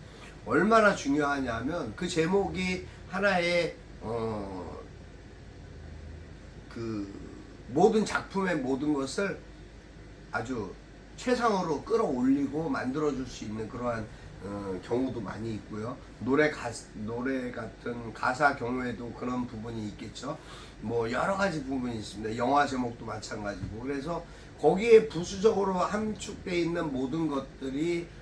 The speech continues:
어떠한 시너지를 내느냐에 따라서 상당히 달라지는 것 같습니다. 시도 마찬가지입니다. 시도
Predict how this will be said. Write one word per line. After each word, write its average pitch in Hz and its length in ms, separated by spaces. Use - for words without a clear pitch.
어떠한 185 880
시너지를 185 560
내느냐에 113 600
따라서 104 540
상당히 202 440
달라지는 123 560
것 107 100
같습니다. 95 600
시도 247 320
마찬가지입니다. 131 1000
시도 170 400